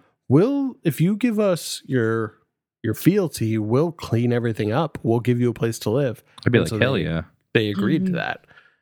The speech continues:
Speaker 1: Um, and so the Nogri became kind of,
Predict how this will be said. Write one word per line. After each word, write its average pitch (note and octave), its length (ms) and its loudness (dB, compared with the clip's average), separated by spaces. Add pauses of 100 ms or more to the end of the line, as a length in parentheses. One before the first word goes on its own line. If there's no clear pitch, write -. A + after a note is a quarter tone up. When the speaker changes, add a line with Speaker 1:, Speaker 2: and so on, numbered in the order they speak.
(140)
Speaker 1:
Um, F#2+ 480 -2
and G#2 220 -4
so F#2+ 760 -2
the G#2+ 420 -2
Nogri A2+ 920 0 (260)
became A2 460 0
kind A2 360 -2
of, G#2+ 440 -8